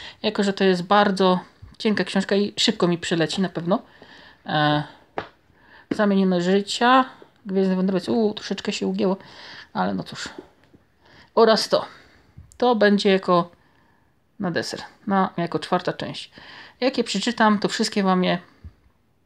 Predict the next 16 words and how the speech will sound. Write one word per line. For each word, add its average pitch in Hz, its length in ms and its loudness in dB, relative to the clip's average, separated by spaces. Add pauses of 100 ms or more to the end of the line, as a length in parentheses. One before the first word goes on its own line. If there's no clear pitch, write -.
(380)
e, 156 220 0
zrecenzuję. 180 640 2 (480)
E, 196 160 0 (100)
niestety 233 640 4 (520)
zrecenzuję 190 640 2
je 175 200 4
za 180 100 -2
pomocą 170 500 -2 (240)
komórki. 208 480 2
Nie 185 180 2
posiadam, 175 480 0 (560)
e, 160 400 4 (500)
nie 180 120 -4
posiadam, 165 600 0 (2250)
nie 180 100 -8
posiadam, 175 540 -2